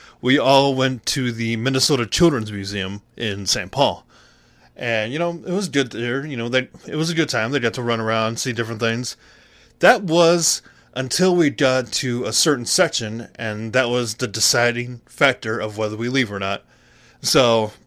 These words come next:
basically, we got all the way back to this thing where it was like a car wash thing. Kid-, kids could play with, like, soap and water and wash this, like, car and play with water. It was, it was a big car wash thing for kids to play with, and R J was having a really good time with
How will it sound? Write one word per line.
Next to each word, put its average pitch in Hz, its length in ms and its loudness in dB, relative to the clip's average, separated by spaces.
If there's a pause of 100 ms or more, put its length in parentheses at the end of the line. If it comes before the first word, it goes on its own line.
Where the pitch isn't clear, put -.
basically, 170 380 6
we 139 80 0
got 139 160 4
all 131 100 2
the 143 60 4
way 135 100 2
back 127 200 2
to - 80 -10
this 113 220 -2
thing 123 260 -2
where 110 240 -4 (340)
it - 60 -2
was 170 120 2
like 214 120 8
a 156 80 4
car 127 380 0
wash 98 300 -4
thing. 104 200 -6
Kid-, 127 220 -12 (220)
kids 151 280 0
could - 140 -6
play 123 120 0
with, 110 160 -6
like, 98 160 -6
soap 107 280 0
and 98 120 -10
water 117 420 0
and 101 120 -4
wash 101 240 -4
this, - 180 -8
like, 98 220 -6 (800)
car 113 440 4
and 101 100 -6
play 117 160 0
with 101 140 -8
water. 110 260 0
It 131 120 2
was, 160 340 2 (560)
it 156 60 0
was 180 140 6
a 196 40 -2
big 143 240 0
car 139 180 4
wash 95 240 0
thing 117 120 -4
for 101 120 -14
kids - 180 -10
to - 60 -10
play 113 160 -4
with, 101 240 -6
and 117 380 -4 (480)
R 151 160 8
J 120 180 2
was 113 200 -2
having 113 200 0
a 113 60 -2
really 117 240 -2
good 107 140 -4
time 110 260 -4
with 104 240 -6